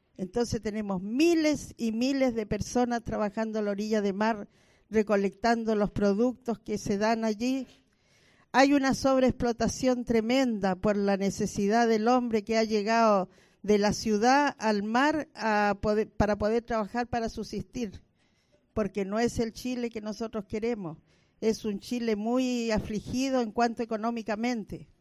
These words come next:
Eh, la gente que trabaja en la orilla de mar también son explotados porque también com-, hay una empresa que se llama la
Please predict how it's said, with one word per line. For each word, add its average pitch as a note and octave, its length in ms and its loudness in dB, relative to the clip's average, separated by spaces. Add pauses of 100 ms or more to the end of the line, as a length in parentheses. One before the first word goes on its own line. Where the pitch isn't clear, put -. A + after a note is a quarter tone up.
(1500)
Eh, G#3 960 4 (1500)
la G#3+ 140 4
gente C4+ 380 0
que A#3+ 140 0
trabaja A#3 360 0
en B3 100 -4
la A#3 80 0
orilla B3+ 280 0
de A3+ 140 0
mar C#4+ 360 0 (440)
también A#3 480 0
son C4 200 -4
explotados B3 680 0
porque G#3+ 320 -4
también G#3+ 600 -2
com-, A#3+ 240 0 (140)
hay A#3 240 2
una A3 200 0
empresa G#3+ 640 2
que F#3+ 100 -4
se G#3 140 -8
llama A3 320 0
la F#3+ 400 0